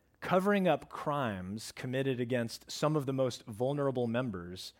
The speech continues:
of the church and the community. Not only did they not exercise church discipline on these people, blatantly disregarding God's commands,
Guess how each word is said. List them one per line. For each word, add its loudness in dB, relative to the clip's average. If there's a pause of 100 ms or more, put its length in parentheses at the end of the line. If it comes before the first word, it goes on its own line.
(420)
of -6
the -4
church -4
and -4
the -4
community. -10 (2000)
Not 8
only 8
did 4
they 8
not 2
exercise 4
church -4
discipline -2
on -2
these -2
people, -10 (880)
blatantly 4
disregarding 0
God's 0
commands, -10